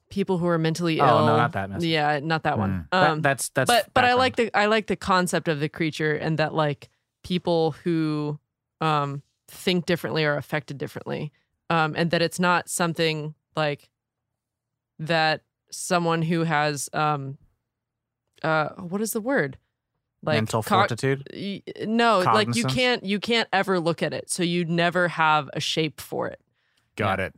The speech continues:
Speaker 1: So,
Speaker 3: There's no concept
Speaker 1: like,
Speaker 3: of, like, what
Speaker 1: yeah,
Speaker 3: it looks
Speaker 1: and
Speaker 3: like
Speaker 1: you'll
Speaker 3: or
Speaker 1: never
Speaker 3: what it
Speaker 1: get one
Speaker 3: is.
Speaker 1: because if you
Speaker 3: You'll
Speaker 1: look at
Speaker 3: never
Speaker 1: it,
Speaker 3: know.
Speaker 1: you're screwed.
Speaker 3: Yeah, yeah. No
Speaker 2: Uh,
Speaker 1: So
Speaker 3: way.
Speaker 1: I like, I really like that, and I like the, like, weird eye thing.
Speaker 2: Apparently, the original form looked like a giant vagina.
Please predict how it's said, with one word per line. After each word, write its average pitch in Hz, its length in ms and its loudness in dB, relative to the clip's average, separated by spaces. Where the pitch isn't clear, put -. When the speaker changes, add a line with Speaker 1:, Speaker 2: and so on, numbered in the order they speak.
Speaker 1:
So, 170 400 0
Speaker 3:
There's 151 120 2
no 104 60 0
concept 101 340 -4
Speaker 1:
like, 165 180 2
Speaker 3:
of, - 60 -8
like, 85 260 -8
what 101 100 0
Speaker 1:
yeah, 180 260 2
Speaker 3:
it - 20 -4
looks - 180 -6
Speaker 1:
and 202 80 4
Speaker 3:
like 208 60 2
Speaker 1:
you'll 220 180 4
Speaker 3:
or - 20 2
Speaker 1:
never 214 220 2
Speaker 3:
what 180 40 0
it 175 60 -4
Speaker 1:
get 196 180 2
one 151 220 0
Speaker 3:
is. 143 60 -4
Speaker 1:
because 160 480 -2
if 165 240 -4
you 175 100 -2
Speaker 3:
You'll 160 100 2
Speaker 1:
look 107 100 2
at 165 100 4
Speaker 3:
never 156 60 0
Speaker 1:
it, - 20 2
Speaker 3:
know. 117 140 2
Speaker 1:
you're 147 120 -2
screwed. - 480 -6
Speaker 3:
Yeah, 82 260 -2
yeah. 80 200 -6
No 95 80 0
Speaker 2:
Uh, 117 120 4
Speaker 1:
So 147 80 -10
Speaker 3:
way. - 80 -8
Speaker 1:
I - 20 4
like, 226 320 2
I 180 80 2
really 190 240 4
like 165 160 2
that, 160 140 2
and 196 140 2
I 202 80 2
like 170 220 0
the, 160 100 -4
like, 143 220 -4
weird 156 240 -2
eye 143 240 -2
thing. - 200 -6
Speaker 2:
Apparently, 143 300 4
the 127 120 2
original 123 380 2
form 101 280 0
looked 101 140 -2
like 101 100 -6
a 101 60 -4
giant 101 320 -2
vagina. 95 420 -6